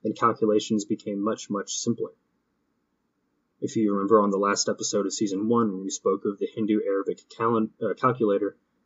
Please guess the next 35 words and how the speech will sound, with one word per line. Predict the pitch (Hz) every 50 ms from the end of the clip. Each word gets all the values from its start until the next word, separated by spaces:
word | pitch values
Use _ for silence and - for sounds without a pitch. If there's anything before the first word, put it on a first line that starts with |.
| _
that | - 95
was | 92 90 -
just | - 98 92 104 104 98
base | - 98 - - - -
ten, | - - 107 101 101 98 104
placeholder, | - - 98 95 - - - 98 90 98 95 92 -
counting | - 104 95 92 92
system, | - 101 95 - - 95 90
and | 90 90
some | - 87 -
paper, | - - 139 135 131 107 104 - - _ _ _ _ _ _ _ _ _ _ _ _ _ _ _ _ _ _ -
we | 123 110
see | - - 117 107 101
again | 101 101 113 120 120 113 110 104
this | 101 104 101 - -
was | 110 101 101
used | 107 98 98 104 107 107 - -
because | 107 101 - 104 98 95
it | 107 104
could | - 113 104
be | 107 104
done | 101 92 104 107 104 101 - _ _ _ _ _ -
all | 110 98 95 98 98 -
mentally. | 127 127 123 117 120 - 87 82 - _ _ _ _ _ _ _ _ _ _ _ _ _ _ _ _ _ _ _ -
Of | 117 110 -
course, | - 127 117 -
it | 117 104
could | 104 107
be | 107 101
written | 101 104 117 - 104 101
down, | 98 98 95 98 107 113 123 127 131 - _ _ _ _ _ _ _ _ _ _ _ _ _ _ _ _
but | - 113
it | 110 110
does | 110 117 113 110
not | 107 98